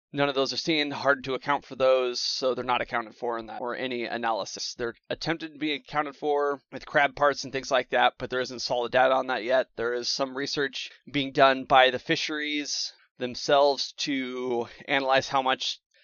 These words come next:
of an impact their nets are having on the bottom, but that is slow coming, and it's something that's happened relatively recently because there wasn't a whole lot of incentive for the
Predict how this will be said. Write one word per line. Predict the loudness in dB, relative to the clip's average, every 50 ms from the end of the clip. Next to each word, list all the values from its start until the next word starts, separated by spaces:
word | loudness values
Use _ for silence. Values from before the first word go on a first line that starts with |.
| _ _
of | -6 -4 -2
an | 0
impact | -2 -2 2 4 4 4 4 2
their | -6 -6
nets | -4 -4 -4 -4 -6
are |
having | 0 0 0 2 2 0
on | -2 -2
the | 2
bottom, | 4 4 4 4 4 -2
but | -6 -6 -2
that | -2 -2 -2
is | -2 -6 -6 -8
slow | -8 -8 -6 -2 -2 -2 -2
coming, | 2 0 0 0 0 -2 -4 -4 -6 -8
and | -6 -6 -4 -4 -4 -4 -6 -10 -16 -20 _ _
it's | -6 -6 -4 -2
something | 0 2 2 2 0 0 -2
that's | -2 -2 -2 2
happened | 2 2 2 2 -2 0
relatively | 2 2 2 2 -2 -6 -6 -6
recently | -4 -4 -6 -6 -6 -8 -8 -8 -8
because | -10 -6 -6 -8 -8 -8
there | -10 -12 -12 -4
wasn't | -2 -2 -2 -2 -4 -4
a |
whole | -2 0 0
lot | 0 0 -2
of | -4
incentive | -8 -8 -8 -8 -8 -8 -10 -12
for | -8 -6 -4 -4 -4
the | -4 -8